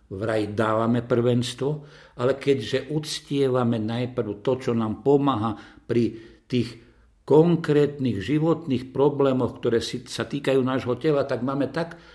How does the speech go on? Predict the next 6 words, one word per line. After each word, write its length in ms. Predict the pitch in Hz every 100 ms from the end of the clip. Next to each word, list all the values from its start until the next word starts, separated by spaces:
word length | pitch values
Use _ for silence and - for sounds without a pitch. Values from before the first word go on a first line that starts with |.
| - _ _ -
okolo 400 | 123 147 151 143
seba 480 | - 170 139 113 110
postavené 960 | - 143 151 - 147 131 120 117 107
tie, 320 | - 120 113
povieme, 640 | - - - 113 120 110 101
milníky, 1040 | 104 147 180 175 160 143 120 - 104 92